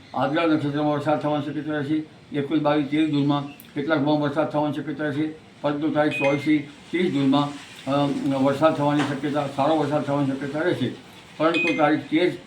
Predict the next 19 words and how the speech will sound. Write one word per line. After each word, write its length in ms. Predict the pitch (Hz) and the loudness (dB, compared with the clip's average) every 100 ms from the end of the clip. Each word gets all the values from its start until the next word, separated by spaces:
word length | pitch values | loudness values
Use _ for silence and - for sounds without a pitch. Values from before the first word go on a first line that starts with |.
| - | -2
તેર 200 | 156 160 | 0 2
જૂનથી 480 | 139 131 147 151 - - - - | 0 0 2 0 -2 -14 -20 -2
પંદર 300 | 143 160 175 | 2 4 6
જૂન 140 | 156 | 6
વચ્ચે, 300 | 147 131 143 143 - - - - | 4 2 -2 -4 -8 -18 -20 -4
અ, 200 | 123 131 | 0 0
દેશના 560 | 127 127 143 143 160 131 | 0 0 0 0 0 0
ઘણા 240 | 117 160 | 2 4
ભાગોમાં 800 | 143 143 143 139 131 - - - | 4 4 4 2 0 -8 -20 -2
પૂર 200 | 165 165 | 2 4
આવે 220 | 151 139 | 4 4
તેવો 160 | 151 143 | 2 0
વરસાદ 320 | 131 139 - | 0 -2 -2
થવા-, 200 | 139 131 | -2 0
થવાની 220 | 139 135 | 0 -2
શક્યતા 320 | 123 131 135 | -4 -4 -2
રહે 120 | 147 | -2
છે. 220 | 123 117 - - - - - | -2 -2 -6 -16 -20 -20 0
ખાસ 220 | 147 156 | 4 4